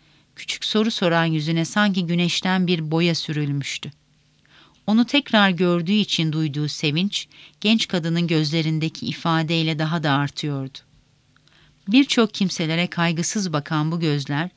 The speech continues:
kendisine dostça parlıyordu. Eski birer arkadaş gibi konuştular.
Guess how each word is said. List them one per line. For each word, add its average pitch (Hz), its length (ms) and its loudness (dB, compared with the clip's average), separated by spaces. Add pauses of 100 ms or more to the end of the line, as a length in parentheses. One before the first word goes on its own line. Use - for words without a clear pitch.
(360)
kendisine 220 600 2
dostça 202 380 2
parlıyordu. 143 720 -2 (1900)
Eski 240 380 0
birer 208 220 4
arkadaş 180 560 2
gibi 175 200 -2
konuştular. 143 800 -4